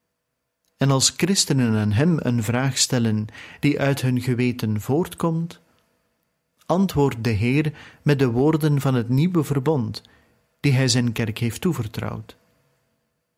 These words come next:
"We zijn nu eenmaal, zoals de apostel over zichzelf zegt, gezonden het evangelie te verkondigen,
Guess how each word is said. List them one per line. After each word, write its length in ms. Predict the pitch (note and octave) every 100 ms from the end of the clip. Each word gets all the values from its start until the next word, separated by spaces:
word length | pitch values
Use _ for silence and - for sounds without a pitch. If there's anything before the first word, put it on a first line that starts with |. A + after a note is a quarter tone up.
| _ _ _ _ _
"We 140 | B2+ A#2+
zijn 260 | B2+ C3
nu 160 | D#3 E3
eenmaal, 640 | C#3 C#3 B2+ A2+ B2 C#3+ - _ _ -
zoals 280 | C#3+ C#3
de 160 | B2 -
apostel 680 | A#2+ - F3 - - D#3 -
over 260 | D3+ C#3+
zichzelf 540 | C#3+ D3 - C3+ C3+ -
zegt, 440 | C3 A#2+ A2+ - - _ _ _
gezonden 840 | - C3+ A#2+ E3+ D3+ A#2+ B2+ E3+ - - - -
het 140 | D3 D3+
evangelie 720 | D3+ C3+ B2+ A2 D#3 E3+ E3
te 140 | D#3
verkondigen, 840 | C3+ C3+ - F#3+ B2 F#2+ G#2 A2+